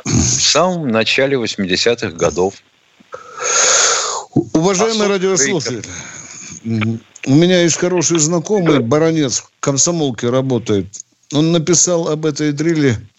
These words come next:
Speaker 2: заголовок «Дрель сверлит бандеровцев». Было, было в комсомолке
Speaker 1: Было, было.
Speaker 2: сообщение об этом. Но то, что не сообщаем каждый день, ну, я не думаю, надо ли писать каждый день о дрели.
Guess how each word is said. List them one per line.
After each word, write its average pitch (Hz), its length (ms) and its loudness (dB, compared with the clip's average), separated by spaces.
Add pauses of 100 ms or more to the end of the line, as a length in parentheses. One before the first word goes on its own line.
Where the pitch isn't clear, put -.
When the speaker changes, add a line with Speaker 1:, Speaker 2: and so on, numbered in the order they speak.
(540)
Speaker 2:
заголовок 135 720 2
«Дрель 160 400 2
сверлит 143 760 2
бандеровцев». 113 840 2 (100)
Было, 139 520 4
было 147 340 4
в 98 60 -12
комсомолке 131 880 0
Speaker 1:
Было, 170 320 4
было. 147 160 2
Speaker 2:
сообщение 131 800 2
об 117 360 2
этом. 107 260 0
Но 151 140 4
то, 175 180 2
что 170 160 0
не 170 200 4
сообщаем 160 580 0
каждый 147 380 2
день, 147 340 0
ну, 127 140 2
я 127 240 2
не 120 140 2
думаю, 98 400 -2
надо 120 280 2
ли 110 80 -4
писать 110 420 2
каждый 98 360 0
день 113 240 0
о 107 80 -4
дрели. 98 380 0